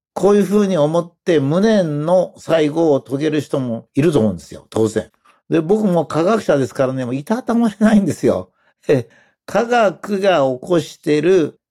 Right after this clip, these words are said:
事故ですからね。だ、それをね、僕は今まで国立大学出て、え、皆さんの税金をいっぱいもらってですね、安いお金で自分の教育をやってもらって、しかも会社に入ってからね、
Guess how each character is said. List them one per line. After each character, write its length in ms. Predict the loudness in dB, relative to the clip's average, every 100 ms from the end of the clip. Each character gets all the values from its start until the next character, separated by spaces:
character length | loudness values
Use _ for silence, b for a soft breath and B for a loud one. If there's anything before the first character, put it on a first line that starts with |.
| -10
事 160 | -4 0
故 100 | 0
で 80 |
す 80 | 0
か 100 | -6
ら 120 | -4
ね。 380 | 0 2 2 0 _ _ _ _
だ、 120 | -10
そ 180 | -4 0
れ 140 | 2
を 200 | 4 2
ね、 580 | 2 0 0 0 -4 -8 -12
僕 320 | -8 -4 0
は 180 | 2 2
今 220 | 0 0
ま 120 | 0
で 380 | 0 0 0 -4 _ _ _ -8
国 180 | -4
立 160 | -2 0
大 180 | 2 2
学 100 | 2
出 160 | 0 0
て、 400 | 0 -2 -4 _ _ _ -8
え、 100 | -4
皆 220 | -2 0
さ 120 | 0
ん 60 | 0
の 100 | 0
税 220 | 0 0
金 240 | -2 -4
を 40 | -4
い 20 |
っ 60 | -4 -8
ぱ 140 | -6
い 40 |
も 100 | -2
ら 100 | -2
っ 60 | -2
て 120 | -4
で 120 | -4 -2
す 100 | -4
ね、 320 | -4 -6 -10 _ _ _
安 320 | -2 -2 0
い 80 | 2
お 120 | 2
金 260 | 0 -2 0
で 400 | 0 0 -2 -10 _ _ _ _ -10
自 160 | -4
分 160 | -2 0
の 100 | -2
教 160 | 0
育 160 | 0 0
を 60 | -2
や 120 | -2
っ 60 |
て 80 | -4
も 80 | 0
ら 100 | 0
っ 120 | -2
て、 320 | -4 -4 -4 _ _ _ _
し 140 | -14 -2
か 180 | 0
も 440 | 2 2 0 0 -4
会 180 | -4 -2
社 80 |
に 80 | 0
入 140 | 0 -2
っ 40 |
て 100 | -2
か 120 | -2
ら 100 | -2
ね、 320 | -2 -2 -4